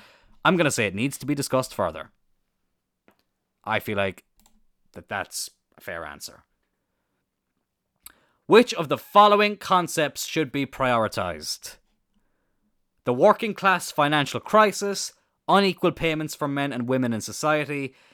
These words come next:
excessive immigration and its side effects, and L G B T Q plus rights. Hmm. Those are four interesting options. So the working class financial crisis. I mean, that one hits home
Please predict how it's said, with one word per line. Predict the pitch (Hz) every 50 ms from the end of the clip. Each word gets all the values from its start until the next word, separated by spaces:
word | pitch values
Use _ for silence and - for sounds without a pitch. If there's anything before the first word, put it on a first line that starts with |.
| _ _ _
excessive | - - - - - - 190 180 - - 180 156
immigration | - 156 160 147 123 147 151 147 143 135 - 135 135 -
and | 113 117 -
its | 110 - -
side | - - - 151 160 151
effects, | 139 - - 147 139 131 - - - - - - _ _ _ _
and | - 113 113 -
L | - 123 139 139 139
G | 127 110 127 131 123
B | 110 123 123 117
T | - - - 120 110
Q | 101 - - 113 107 104 101
plus | - - - 104 95 92 - - -
rights. | - 98 92 85 78 73 _ - - - - - - - - _ _ _ _ _ _ _ _
Hmm. | - 185 113 85 80 - _ _ _ _ _ _ _ _ _ _ _ _ _ _ _ _ _ _ _ _ _ _ _ _ _ _ _ _ _ _ _ _ _ _ _ _ _ _ _ 117
Those | 110 98
are | 95
four | - - 113 107 104 98
interesting | 95 92 - 95 - 98 95
options. | 87 82 - - 87 90 -
So | -
the | 95 101
working | 104 156 320 330 - 214 185
class | - 185 170 - -
financial | - 127 117 107 98 - -
crisis. | - - 92 85 80 - - 87 - - - - _ _ _ _ _ _ _ _ _ _ _ _ _ _ _ _ _ _ _ _ _ _ _ _ _ _ _ _ _ _ _ _ _ _ _ _ _ _ _ _ -
I | 147
mean, | 170 180 170
that | 170 185 185
one | 180 175 156
hits | 131 160 156 - -
home | 156 139 127 123 -